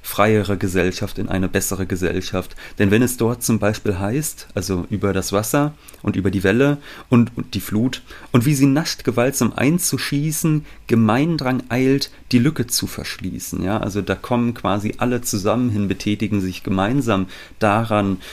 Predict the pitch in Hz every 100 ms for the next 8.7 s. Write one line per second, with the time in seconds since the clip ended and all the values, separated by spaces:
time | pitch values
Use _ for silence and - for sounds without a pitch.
0 | - - 110 104 - - 107 101 - 98
1 | 95 101 107 - 110 90 87 95 104 101
2 | 95 98 92 104 92 101 117 101 95 -
3 | 95 113 - 113 98 95 95 98 - 98
4 | 95 113 107 107 104 - 107 113 - -
5 | 101 98 101 101 104 - 110 117 101 98
6 | - - - 104 95 90 - - - 101
7 | 101 101 110 - 113 - 104 117 120 131
8 | 117 - - - - 117 113